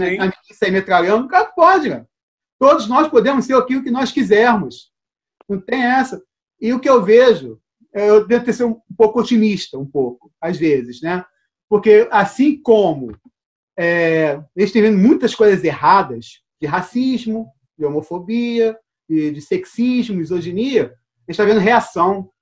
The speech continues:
A gente não via reação antigamente. A gente vê hoje em dia reação. Né? A gente vê os gays lutando por seus direitos, as mulheres lutando por seus direitos, os negros lutando por seus direitos. A gente vê o caso, pô, do Miguel, que aconteceu essa semana,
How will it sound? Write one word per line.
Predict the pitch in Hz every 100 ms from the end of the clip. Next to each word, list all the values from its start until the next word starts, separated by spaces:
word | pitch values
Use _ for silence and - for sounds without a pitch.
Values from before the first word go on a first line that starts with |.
| -
A |
gente | 160
não | 208 202
via | 220
reação | 202 214 - 208
antigamente. | 196 180 143 135 117 110 -
A | 147
gente | 151
vê | 175 226
hoje | 208 151 143
em |
dia | 147
reação. | 127 131 123 - 120 104 _ _ _ _ _ _ -
Né? | 180
A | 165
gente | 190 202
vê | 202 240 240 _
os | 180 175
gays | 190 208
lutando | 185 185 202 175
por |
seus | 165 160
direitos, | 147 175 190 180
as | 156
mulheres | 156 180 202 185
lutando | 160 170
por | 156
seus | 160
direitos, | 135 147 175 185 175 160 - _ _ _ _ 196
os | 180
negros | 180 202 226 202 185 165
lutando | 160 180 180
por | 165
seus | 151 160 151
direitos. | 143 160 175 - _ _
A | 170
gente | 185
vê | 190
o | 196
caso, | 202 190 175 - -
pô, | 156
do | 147 175
Miguel, | 170 143 170 175
que | 170
aconteceu | - 151 160
essa | 156
semana, | 151 151 156 180 196 135